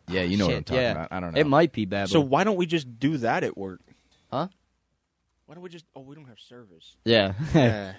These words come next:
Speaker 3: yeah. Never mind.
Speaker 2: Uh,
Speaker 1: Fuck both of you.
Speaker 2: It is Babbel?
Speaker 1: Google language learning apps, Babbel.
Speaker 2: Nice.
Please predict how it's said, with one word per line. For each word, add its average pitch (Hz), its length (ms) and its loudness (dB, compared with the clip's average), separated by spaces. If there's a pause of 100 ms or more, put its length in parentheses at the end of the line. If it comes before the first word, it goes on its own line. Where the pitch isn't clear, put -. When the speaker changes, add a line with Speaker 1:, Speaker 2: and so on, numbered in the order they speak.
Speaker 3:
yeah. 104 320 -12
Never 110 220 -18
mind. 92 240 -20 (180)
Speaker 2:
Uh, 98 260 -16 (1900)
Speaker 1:
Fuck - 380 -4 (840)
both 113 320 2
of 82 40 -8
you. 85 220 -8
Speaker 2:
It 120 120 -2
is 139 180 0
Babbel? 190 400 2 (300)
Speaker 1:
Google 143 520 0 (160)
language 107 580 -2
learning 123 300 -2
apps, 127 420 -8 (260)
Babbel. 98 460 -4 (200)
Speaker 2:
Nice. 110 240 -8